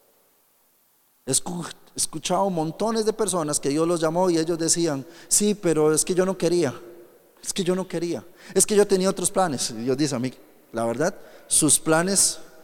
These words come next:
<laughs> no desbaratan los planes míos,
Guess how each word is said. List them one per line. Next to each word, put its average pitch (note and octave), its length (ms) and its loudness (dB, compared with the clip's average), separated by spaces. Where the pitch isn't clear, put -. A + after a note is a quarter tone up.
<laughs> C#3+ 100 -2
no C#3+ 420 2
desbaratan D#3+ 640 2
los C3+ 140 2
planes D3 280 -2
míos, D#3+ 460 -10